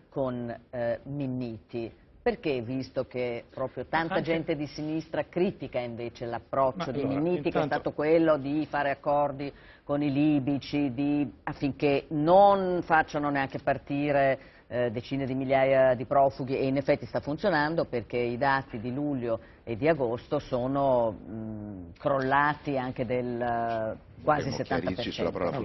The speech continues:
Speaker 3: funzionando,
Speaker 2: facciamo,
Speaker 3: però
Speaker 2: prima
Speaker 3: sulla
Speaker 2: volevo
Speaker 3: parola
Speaker 2: dire una cosa a Zurlo. Eh, ciascuno di noi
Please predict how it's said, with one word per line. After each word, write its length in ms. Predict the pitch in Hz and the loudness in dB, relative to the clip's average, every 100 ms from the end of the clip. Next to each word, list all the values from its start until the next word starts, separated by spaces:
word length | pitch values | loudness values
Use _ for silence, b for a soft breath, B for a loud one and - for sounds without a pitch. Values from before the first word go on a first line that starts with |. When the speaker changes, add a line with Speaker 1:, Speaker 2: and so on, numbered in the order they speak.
| 104 | -2
Speaker 3:
funzionando, 260 | 135 - | 0 -2
Speaker 2:
facciamo, 240 | 85 151 143 | 0 0 0
Speaker 3:
però 60 | 156 | 2
Speaker 2:
prima 140 | 165 | 2
Speaker 3:
sulla 100 | 151 | 4
Speaker 2:
volevo 200 | 127 123 | 2 2
Speaker 3:
parola 20 | 117 | 2
Speaker 2:
dire 120 | 123 | 0
una 160 | 120 | 0
cosa 260 | - 117 110 | -2 -2 0
a 40 | 98 | -4
Zurlo. 300 | 92 87 87 - b b b b - _ - _ - | -8 -10 -16 -20 b b b b -20 _ -20 _ -14
Eh, 280 | 107 101 - - _ - | -10 -10 -12 -18 _ -8
ciascuno 360 | 151 - 170 | -6 2 4
di 140 | 151 151 | 6 6
noi 320 | 151 151 | 6 4